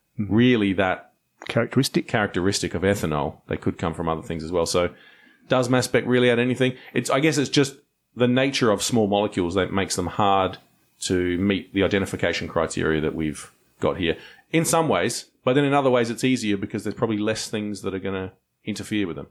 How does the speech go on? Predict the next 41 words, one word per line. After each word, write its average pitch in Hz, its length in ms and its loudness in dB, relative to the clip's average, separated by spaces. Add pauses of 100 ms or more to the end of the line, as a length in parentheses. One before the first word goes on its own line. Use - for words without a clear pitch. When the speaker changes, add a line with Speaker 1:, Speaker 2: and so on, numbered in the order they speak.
(140)
Speaker 1:
What, - 180 0
what 151 140 4
if 139 100 0
you 135 80 4
used 127 220 4
high 139 160 2
resolution 127 760 4
G 107 160 0
C 98 320 -2 (360)
mass 107 160 -2
spec? - 260 -4 (280)
Speaker 2:
For 98 180 2
ethanol? 107 460 -4 (140)
Speaker 1:
Yeah. 202 260 4 (500)
Speaker 2:
<laughs> - 80 -14 (1000)
Wow. 82 320 -4 (120)
Speaker 1:
It 143 60 2
wouldn't 131 200 4
make 123 140 2
any 123 100 2
difference, 113 320 -2
would 107 140 -2
it? 113 100 -8 (120)
Speaker 2:
No, 104 380 0
I - 20 -2
don't 95 100 2
Speaker 1:
Because 131 240 2
Speaker 2:
think 123 80 2
Speaker 1:
of - 40 0
the 120 80 2
Speaker 2:
so. 127 120 2
Speaker 1:
same, 113 360 2 (280)
same 117 240 2
molecular 107 340 2
formula 101 520 0
Speaker 2:
No, 90 160 -4
Speaker 1:
of - 100 2
Speaker 2:
that, 98 80 2
Speaker 1:
these 107 120 2
small 107 180 2
molecules. 104 220 0